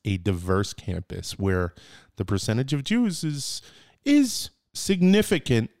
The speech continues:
I would say, uh, because it's in New York. It is the Jewish Harvard, go Beavers. Um,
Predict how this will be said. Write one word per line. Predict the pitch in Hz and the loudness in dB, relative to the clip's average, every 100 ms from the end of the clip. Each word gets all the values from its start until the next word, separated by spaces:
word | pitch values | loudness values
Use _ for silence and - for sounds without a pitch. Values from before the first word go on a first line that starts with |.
| - | -2
I | 127 | 2
would | 160 151 98 | 4 4 2
say, | - 110 92 92 - _ _ _ _ | 0 0 2 0 -4 _ _ _ _
uh, | 107 101 98 98 95 113 | 0 2 4 4 2 -2
because | 107 - 110 95 | -4 0 0 0
it's | 104 - | -2 0
in | 135 | 2
New | 143 | 4
York. | 123 104 92 87 - - _ _ - _ | 6 4 4 0 -6 -20 _ _ -20 _
It | 117 | 2
is | 117 127 127 117 - | 4 4 2 0 -8
the | - 107 | 0 0
Jewish | 92 107 110 107 - | 2 4 4 4 2
Harvard, | 101 95 87 90 92 - | 0 2 2 -2 -2 -6
go | - 95 | -2 0
Beavers. | 92 87 101 - - - - | 0 -2 -4 -6 -12 -20 -14
Um, | - 110 113 110 110 107 104 | 0 2 4 6 6 6 4